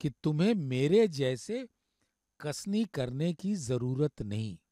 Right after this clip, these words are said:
प्राण त्यागने की आवश्यकता नहीं,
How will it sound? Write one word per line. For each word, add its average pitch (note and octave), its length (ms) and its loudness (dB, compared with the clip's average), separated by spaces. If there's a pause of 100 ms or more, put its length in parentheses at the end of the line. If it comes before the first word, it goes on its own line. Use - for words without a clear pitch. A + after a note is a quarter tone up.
(960)
प्राण F3 320 4
त्यागने D3 640 0
की A3 280 0 (240)
आवश्यकता C#3 800 0
नहीं, E3 380 4